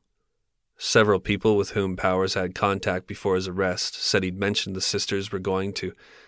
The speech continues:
sell their property and go away. Disappearing was a theme with which Powers' father, Wilco Drenth, was familiar. After his son left the family and stole the farm more than a decade earlier,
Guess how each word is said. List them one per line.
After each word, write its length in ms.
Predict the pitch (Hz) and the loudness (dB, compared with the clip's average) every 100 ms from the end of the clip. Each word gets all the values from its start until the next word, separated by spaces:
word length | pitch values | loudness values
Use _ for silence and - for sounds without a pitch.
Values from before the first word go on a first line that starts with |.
| - | -6
sell 360 | - - 107 104 | 0 4 4 6
their 180 | 101 | 2
property 680 | 92 101 92 95 95 101 104 | 2 2 2 0 -4 -4 -2
and 380 | 90 85 87 92 | -4 -6 -10 -8
go 220 | - 90 | -2 0
away. 560 | 92 92 95 95 82 - _ _ _ _ _ _ _ _ _ - | 2 2 0 -2 -6 -14 _ _ _ _ _ _ _ _ _ 2
Disappearing 680 | 147 139 - 143 117 101 | 2 2 4 6 6 6
was 140 | 101 101 | 4 4
a 60 | |
theme 460 | - - 123 101 101 | -2 4 6 6 2
with 160 | 95 | 2
which 220 | - 101 - | 2 2 2
Powers' 460 | 113 104 98 95 | 4 6 4 0
father, 500 | - 107 104 87 85 - - - | 4 6 6 4 -2 -6 -18 2
Wilco 380 | 104 101 101 95 | 4 6 4 2
Drenth, 400 | 101 101 92 - | 2 0 0 -4
was 140 | 92 | -4
familiar. 540 | - 92 98 92 78 - _ _ _ _ - | -2 0 2 2 -2 -6 _ _ _ _ -4
After 300 | - 104 113 | 0 2 2
his 140 | 98 - | 2 4
son 300 | 117 104 101 | 4 4 2
left 200 | 95 - | 0 -2
the 60 | |
family 480 | - 101 101 110 110 | 0 2 4 4 2
and 140 | 85 | 2
stole 280 | - - 104 | 0 4 4
the 80 | 98 | 4
farm 400 | - 101 95 98 | 2 2 2 2
more 200 | 95 95 | 2 2
than 160 | 95 90 | 2 -2
a 60 | |
decade 400 | 85 101 - 92 | 0 0 0 2
earlier, 380 | 98 98 85 | 4 4 2